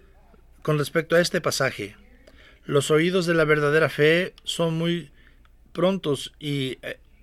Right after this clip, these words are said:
a-, a-, agudos. Escucha la venida de la bendición, los pasos de los ángeles mientras se acercan.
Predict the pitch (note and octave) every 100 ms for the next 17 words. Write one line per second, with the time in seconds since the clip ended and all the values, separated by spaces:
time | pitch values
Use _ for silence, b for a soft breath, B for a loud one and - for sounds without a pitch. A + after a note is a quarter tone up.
0 | _ C#3+ - - - C#3 C3+ F3+ D#3 A#2
1 | - b b b b b E3 D3 - G#3+
2 | - G#3 G#3 G3+ - - E3 D#3+ D3 D#3
3 | F3+ F3 D#3+ D3 C#3 C#3 B2 - C#3+ B2+
4 | A#2 - - b b b b D3 C#3 -
5 | E3 F3 G3 E3+ F3 D3 C3 D#3 F#3 -
6 | C#3+ C3+ - D3 C#3 C#3 C3 C#3 - D3
7 | C#3+ B2 A#2+